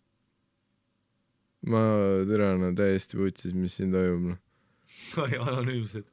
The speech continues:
Speaker 1: <laughs> Lihtsalt, no ja mi-,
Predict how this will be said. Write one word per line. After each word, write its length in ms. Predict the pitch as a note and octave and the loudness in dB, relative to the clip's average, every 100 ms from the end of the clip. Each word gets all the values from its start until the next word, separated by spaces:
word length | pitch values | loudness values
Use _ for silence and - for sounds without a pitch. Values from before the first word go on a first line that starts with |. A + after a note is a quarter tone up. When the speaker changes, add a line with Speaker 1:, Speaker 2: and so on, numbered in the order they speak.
| _ - - D#3 - | _ -10 4 4 6
Speaker 1:
<laughs> 560 | F3 F#3 E4 A4 A#4+ - | 2 2 0 -4 0 6
Lihtsalt, 400 | D3+ - A#2+ G#2+ - - - - _ _ _ C3 | 6 8 2 2 -4 -20 -20 -20 _ _ _ 4
no 120 | B2+ | 6
ja 80 | C#3 | 8
mi-, 160 | D3+ | 4